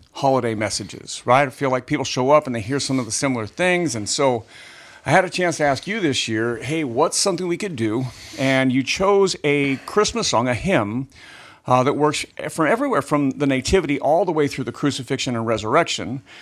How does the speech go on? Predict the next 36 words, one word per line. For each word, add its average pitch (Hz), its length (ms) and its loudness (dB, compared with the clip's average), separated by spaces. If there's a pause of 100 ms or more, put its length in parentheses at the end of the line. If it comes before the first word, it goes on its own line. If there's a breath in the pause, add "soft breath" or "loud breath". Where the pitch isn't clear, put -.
(320 loud breath)
And, 120 680 0
uh, 104 220 2 (160)
it's 151 160 -6
called 151 320 4 (160)
Who 214 160 0
Is 131 160 2
This? 139 180 0
So 123 160 0
Weak 131 300 -4
and 175 180 -4
Helpless 131 720 -4 (120)
by 113 300 4
William 135 320 0
Walsham 135 280 0
Howe. 117 280 0 (560 loud breath)
Uh, 110 300 4
it's, 139 340 -4
you 160 120 0
know, 101 100 -2
almost 170 380 2
two 156 120 4
hundred 127 240 2
years 107 360 -2
old. 160 440 2 (240)
Uh, 101 220 -2
you 139 80 0
wanna 147 160 4
tell 143 380 4 (200)
our 135 60 -4
listeners 143 340 -4
a 123 60 0
little 131 400 0
bit 151 100 0
more 151 160 2
about 151 240 2
it? - 100 -8